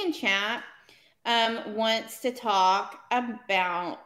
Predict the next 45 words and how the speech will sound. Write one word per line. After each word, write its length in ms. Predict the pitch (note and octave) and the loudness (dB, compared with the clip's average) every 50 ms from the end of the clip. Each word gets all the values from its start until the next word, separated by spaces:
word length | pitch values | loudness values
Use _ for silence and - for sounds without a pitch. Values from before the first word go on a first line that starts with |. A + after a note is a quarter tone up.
| - - - | -20 -20 -10
well, 300 | G#3 A3 A3+ A3 G#3+ A3 | -6 0 2 2 2 2
so 120 | G#3+ - | 0 -2
they 120 | A3 A3+ G#3+ | -2 0 0
s-, 400 | G#3+ - B3 - - - - - | 0 -2 -6 -8 -10 -14 -16 -16
specifically 720 | - - - - A#3+ A3 - - G#4 G4 D#4 - G3+ G3 | -16 -16 -8 -6 -4 -2 -2 -2 -2 -2 -4 -4 -4 -6
said, 540 | F#3+ F#3+ - G3 F#3 F3 E3 D#3+ D#3 - - - - - - _ _ _ - G#3 | -4 -4 -2 0 2 2 2 2 0 -2 -6 -10 -20 -20 -20 _ _ _ -6 -2
um, 480 | G#3 G3+ G3 F#3+ F#3 F#3 F#3 F3+ F3 - - F#3+ F#3+ | 0 0 2 2 0 0 -2 -4 -6 -6 -8 -6 -2
the, 280 | G#3+ G3+ F#3 F3+ E3+ - | 2 4 6 6 4 4
all 140 | - G3 G3 | 4 2 2
of 100 | F#3+ F#3 | 2 0
the 60 | F#3 | -2
rumors 440 | F#3 F#3 F3+ F3+ F3+ F3+ F#3 F#3 - | -2 -2 -2 -2 -2 -4 -6 -6 -8
and 120 | F#3 F#3 | -10 -12
stuff 240 | - - F#3 F#3 F#3 | -8 -4 -4 -4 -4
about 220 | F#3+ F#3 F#3 F#3 - | -4 -6 -6 -6 -6
the 80 | F#3+ | -6
manipulation, 920 | F3+ F3+ F3+ F3+ - F#3 F#3 F#3 F3+ F3+ - - F3+ F3 E3+ F3 E3 - - - - | -6 -6 -6 -8 -6 -4 -4 -4 -4 -6 -8 -6 -6 -6 -6 -6 -8 -10 -12 -10 -8
um, 480 | F3+ F#3 F3+ F3 E3 D3+ C#3+ C3 - D3+ - | -8 -6 -4 -4 -4 -6 -6 -8 -8 -8 -8
and 180 | F#3 F#3 F#3+ | -8 -8 -8
pre-gaming 580 | - F#3+ F3+ F3+ F#3+ F3+ F3 E3+ E3+ F3 F3 E3+ | -8 -8 -8 -6 -4 -4 -4 -4 -4 -6 -6 -6
that's 180 | E3 F#3+ - - | -8 -10 -10 -8
gone 200 | - F#3+ F#3 F3+ | -8 -6 -4 -4
on, 360 | F3 E3+ D#3+ D#3+ E3 - - _ _ _ - - - - - | -4 -4 -4 -4 -6 -8 -12 _ _ _ -20 -20 -20 -8 -4
uh, 120 | F3+ F#3 F#3+ | -2 -2 -2
specifically, 760 | F#3+ - A#3 A3 - B3 A#3+ A#3+ - G3+ G3 F#3+ F#3 F#3+ - - | -2 -4 -8 -6 -4 -6 -6 -4 -4 -2 -2 -2 -2 -4 -6 -4
um, 300 | F3 F#3 F3+ F3 F3+ F3+ | -2 -2 0 -2 -2 -6
from, 340 | - - G3 F#3 F3+ F3+ - - - - - | -6 -4 -2 -2 -2 -2 -4 -8 -8 -4 -2
they're, 240 | A3 A3+ A#3 - - | -2 -2 -2 -2 -4
uh, 180 | - A#3+ B3+ B3+ - - | -4 -4 -4 -6 -8 -4
they're 220 | A#3+ A#3 B3 C4 D4+ | -2 0 0 2 4
largely 460 | D#4+ E4 D4+ C4+ - C4+ B3 A#3+ A3 | 4 4 2 2 2 2 2 2 2
blaming 560 | A#3 A3+ A3 A3 G#3+ G#3+ G#3 G#3 G3+ G3 F#3 - F#3 F#3+ | 2 0 2 2 2 2 2 2 2 0 -4 -6 -4 -2
Derek 220 | G#3+ G#3 F#3+ G3 | 0 0 0 -2
Levasseur 500 | G3 F#3+ G3+ G3 F#3+ F3+ F3 - F3+ D#3+ | -4 -4 0 0 0 0 0 -2 -2 0
as 200 | A#2 F#3+ G3 G#3 | 0 0 0 0
if 180 | G3 F#3 F#3+ - | -2 -2 -2 -2
Dan 180 | F#3+ F#3 F#3+ | -2 -2 -2
Gieseling 480 | F#3 F#3+ F#3+ F#3+ - F#3 F3+ F3+ F3+ - | -4 -6 -6 -6 -8 -8 -8 -10 -6 -4
doesn't 300 | G3 F#3 F#3 F#3+ E3+ F3+ | -4 -2 -2 -2 -2 -2
have 100 | F#3 F#3+ | -4 -4
anything 380 | F#3+ F#3 F3+ F#3 - F#3+ F3+ | -4 -4 -6 -8 -8 -12 -16
to 100 | - - | -14 -12
do 220 | F#3 F#3+ F#3+ F#3 F3 | -8 -6 -4 -4 -4
with 140 | E3 - G2 | -4 -4 -4
it. 140 | G#2+ - | -4 -6